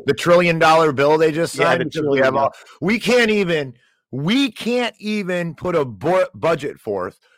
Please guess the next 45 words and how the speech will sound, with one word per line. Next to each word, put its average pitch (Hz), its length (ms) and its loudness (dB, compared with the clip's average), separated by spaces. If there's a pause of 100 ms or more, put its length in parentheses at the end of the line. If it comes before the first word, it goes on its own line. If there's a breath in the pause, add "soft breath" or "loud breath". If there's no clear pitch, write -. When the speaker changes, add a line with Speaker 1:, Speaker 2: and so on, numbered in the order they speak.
(120 soft breath)
Speaker 1:
We 147 160 -8
keep - 360 -10
kicking 185 340 -8
the 160 80 -8
can 160 380 -8
down 147 240 -2
the 135 80 -12
road, 117 460 -2 (440)
and 147 200 -4
they 156 120 -4
just, 143 340 -12
d-, 113 120 -20 (160)
you 160 160 -10
know, 123 180 -8
a 135 100 -6
trillion 165 440 -6
dollar 143 440 0
N 135 200 -10
D 131 180 -6
A 123 180 -2 (180)
A. 92 60 -14 (300)
They 156 140 -2
didn't 185 260 -4
take 190 220 -6
out 175 180 -2
the 151 80 -10
spying 143 640 -4
fisa 123 440 -6
garbage, 101 540 -8
you 127 140 -10
know? 123 260 -2
I 139 100 -8
mean, 147 220 -10
I, 139 120 -4
it's, - 360 -14 (100)
it's 127 220 -12
horrible, 110 480 -4
dude. 90 360 -10
I, 117 60 -8
I, 123 300 -12
a 143 60 -8
blank 135 340 -6
check 156 280 -6
to 165 180 -10
Israel. 160 720 -2